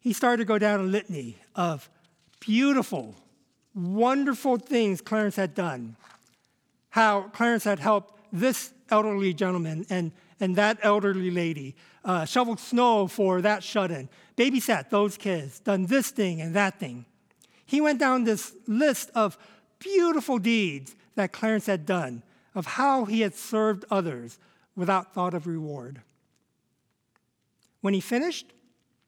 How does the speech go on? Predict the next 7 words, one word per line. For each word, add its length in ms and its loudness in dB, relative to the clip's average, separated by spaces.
he 100 0
said, 340 0
"That's 260 2
it, 180 0
Clarence. 540 2
That's 320 0
it. 160 -4